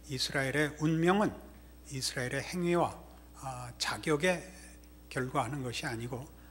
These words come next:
하나님의 은혜와 작정에 결과한다. 아, 그런 말을, 에, 이제 인용하면서,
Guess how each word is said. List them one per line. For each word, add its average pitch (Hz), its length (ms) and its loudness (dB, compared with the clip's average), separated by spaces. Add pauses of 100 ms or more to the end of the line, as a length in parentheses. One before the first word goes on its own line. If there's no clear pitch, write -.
(220)
하나님의 131 520 -6
은혜와 127 580 -2
작정에 156 680 0
결과한다. 123 760 -2 (420)
아, 120 160 -10
그런 165 300 4
말을, 175 360 6 (320)
에, 127 320 -8
이제 127 320 0 (120)
인용하면서, 143 920 4